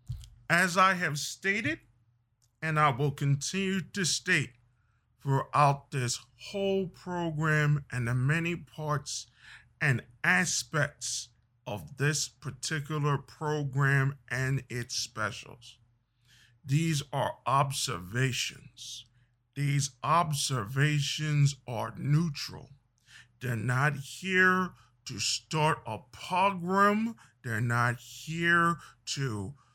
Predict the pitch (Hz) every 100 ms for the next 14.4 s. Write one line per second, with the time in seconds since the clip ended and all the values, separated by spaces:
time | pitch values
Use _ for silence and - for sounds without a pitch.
0 | _ - - - 139 131 127 120 - _
1 | _ - 160 165 156 143 - 151 147 143
2 | 127 107 - - 101 101 - 104 156 220
3 | 262 302 339 _ - _ - 107 104 104
4 | 123 127 131 139 - 139 135 139 139 120
5 | 101 - - 139 135 - - 151 151 147
6 | 139 139 135 147 143 - 156 - 117 123
7 | 120 107 - - 101 143 208 262 311 -
8 | _ - - - - 170 185 220 175 185
9 | 185 - - 202 208 175 - 180 156 131
10 | 165 151 143 - 107 - - _ _ _
11 | 139 117 113 151 - _ _ _ - 160
12 | 208 202 - - 196 196 202 190 185 180
13 | - _ 107 104 113 165 175 - - 165
14 | 165 143 - -